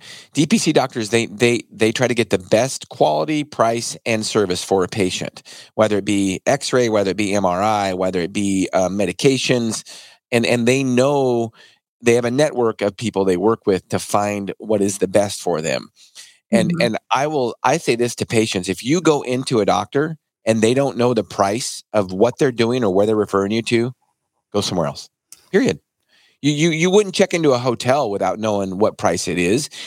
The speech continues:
Speaker 1: You wouldn't buy a new car without, without knowing what the price it is. Why should it be any different with healthcare? And even if your insurance is paying it, you should know, because in the end, you're responsible.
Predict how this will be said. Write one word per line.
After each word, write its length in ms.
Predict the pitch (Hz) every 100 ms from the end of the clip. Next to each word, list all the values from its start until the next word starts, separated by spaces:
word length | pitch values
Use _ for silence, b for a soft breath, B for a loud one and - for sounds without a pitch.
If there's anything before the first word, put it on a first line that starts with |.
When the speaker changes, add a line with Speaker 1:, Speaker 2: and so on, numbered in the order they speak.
| B -
Speaker 1:
You 140 | 147
wouldn't 320 | 143 190 175
buy 140 | 123 120
a 60 |
new 160 | 117 107
car 360 | - 95 113 131
without, 360 | 101 92 -
without 300 | 104 104 95
knowing 160 | 101 101
what 140 | 95
the 80 | 101
price 280 | 104 101 -
it 60 |
is. 240 | 107 107 - b b -
Why 260 | 107 123
should 160 | 156 160
it 20 |
be 60 | 160
any 100 | 151
different 240 | 147 156
with 100 | 135
healthcare? 520 | 120 160 - 117 90 - B B B -
And 120 | 147
even 360 | 156 208 226 226
if 120 | 214
your 100 | 196
insurance 580 | 151 - 170 180 185 143
is 140 | 123
paying 380 | - 135 151 175
it, 260 | 240 - B B B
you 160 | - 190
should 220 | - 185
know, 260 | 147 180 117
because 300 | 110 139 135
in 100 | 165
the 160 | 170 -
end, 340 | 247 240 147
you're 240 | 127 165
responsible. 840 | 240 165 - 139 214 - 110 92